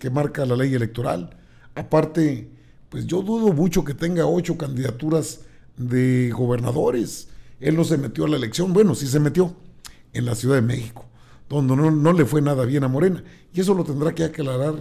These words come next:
Ricardo Monreal, con quien corresponde. ¿Sabe dónde se aclaran esos, esas cosas, Ricardo Monreal? Cuando empiezan a salir en medios de comunicación, malo. Malo porque requiere de los personeros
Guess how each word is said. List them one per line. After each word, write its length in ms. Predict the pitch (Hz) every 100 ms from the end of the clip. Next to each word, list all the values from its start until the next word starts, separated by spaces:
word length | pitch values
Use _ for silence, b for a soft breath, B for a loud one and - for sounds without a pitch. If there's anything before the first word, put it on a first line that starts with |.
| 127 117
Ricardo 400 | 120 165 156 135
Monreal, 480 | 117 127 196 220 b b b -
con 200 | 120 120
quien 180 | 123 113
corresponde. 580 | 107 107 - 117 - - - b b b b
¿Sabe 280 | - 208 247
dónde 260 | 214 220 208
se 120 | 156
aclaran 340 | 170 196 196
esos, 420 | 214 208 156 143 -
esas 260 | 185 185
cosas, 420 | 180 214 170 117 113
Ricardo 300 | 156 156 156
Monreal? 440 | 151 135 90 - b b b b
Cuando 240 | - 147 151
empiezan 500 | 147 214 185 185 170
a 80 | 147
salir 460 | 143 143 185 175
en 220 | - 135 151
medios 240 | 175 156
de 100 | 143
comunicación, 600 | 139 139 131 143 180 196 - - -
malo. 360 | 135 139 127 120 - - - - - - - - - - - b b b
Malo 380 | - 156 226 196
porque 240 | 151 120 139
requiere 380 | 131 135 190
de 80 | 165
los 160 | 131 -
personeros 720 | 135 120 139 160 160 156